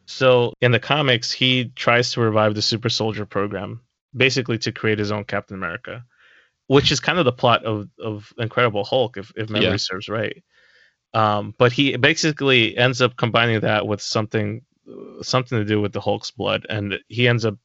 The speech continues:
Speaker 1: turning into the Red Hulk in the comics. Um, but he forms his own team, uh, of all these villains. And the reason why I'm, like, very, I'm thinking that this is the route they're gonna go,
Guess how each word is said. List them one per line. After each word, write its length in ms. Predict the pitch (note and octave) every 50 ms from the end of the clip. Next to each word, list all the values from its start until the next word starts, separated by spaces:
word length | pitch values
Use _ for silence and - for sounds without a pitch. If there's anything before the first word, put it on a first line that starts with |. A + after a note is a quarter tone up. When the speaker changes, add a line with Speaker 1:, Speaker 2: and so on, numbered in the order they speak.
| _ _
Speaker 1:
turning 280 | - B2+ A#2 A2+ A2 G#2+
into 200 | G#2+ G2+ - G#2
the 100 | A2 G2
Red 200 | G#2 G2+ G2+ F#2+
Hulk 340 | G#2 F#2+ E2 F#2+ - - _ _ _ _
in 80 | A#2 G#2+
the 80 | G2+
comics. 520 | - - F2+ E2+ F#2 D#2+ - - - - _ _ _ _ _ _ _ _ _ _ _ _ _ _ _ _ _
Um, 260 | A#2 A2+ G#2+ G#2 G#2 G2+
but 120 | B2 A#2+
he 100 | C#3+ C3
forms 320 | - - C#3 C#3 C3+ B2
his 140 | C3 B2+ A#2
own 160 | B2 A#2+ A#2
team, 440 | A2+ - - A#2 A2 G#2+ G#2 G#2 G#2 - _ _ _ _ _
uh, 220 | A#2 A#2 G#2+ G#2 -
of 160 | A2 A2 G#2+
all 140 | A2+ A2 A2
these 180 | A2+ A2+ G2+ G2+
villains. 500 | G#2+ G#2+ G#2 G#2 G2 G2+ A2+ - - - _
And 220 | B2 B2 B2 A#2+
the 80 | B2+ C3
reason 240 | D3 D3+ D3+ D#3 C3+
why 140 | B2+ B2+
I'm, 140 | B2 A#2 A2+
like, 160 | A2+ A2 A2
very, 600 | G#2+ G#2+ G#2+ A#2 A#2+ A#2+ A#2 A#2 A2+ A2+ A2+ G2+ - _ _ _ _
I'm 140 | - A#2+ -
thinking 300 | - C#3 C3 A#2+ - A#2+
that 200 | A2+ A#2+ - A#2
this 180 | A2+ A#2 - -
is 160 | A#2 G#2+ G#2
the 220 | A#2 A2 A2+ A2 -
route 240 | - A#2 A2+ A2+ A2
they're 100 | - A2+
gonna 180 | G#2+ A2 G#2+ G#2
go, 340 | F#2+ A2+ A2+ A2+ A#2 A#2+